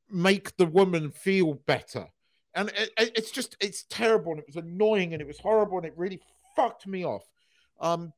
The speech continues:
but the, uh, yeah, yeah. There was a really good episode when Anson Mount was allowed to be Anson Mount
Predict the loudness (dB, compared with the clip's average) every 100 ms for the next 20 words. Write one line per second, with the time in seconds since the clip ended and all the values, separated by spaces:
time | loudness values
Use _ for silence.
0 | 2 4 4 0 -8 _ _ _ _ _
1 | _ _ _ _ 2 2 2 -4 _ _
2 | _ _ _ _ _ _ -2 -2 -2 _
3 | _ _ _ _ _ _ _ 2 4 4
4 | 2 0 0 2 2 2 -2 -8 -6 -6
5 | -4 0 0 -2 -6 -4 -4 -4 -4 0
6 | -2 -2 -6 -4 0 -2 -2 -10 -8 -8
7 | -8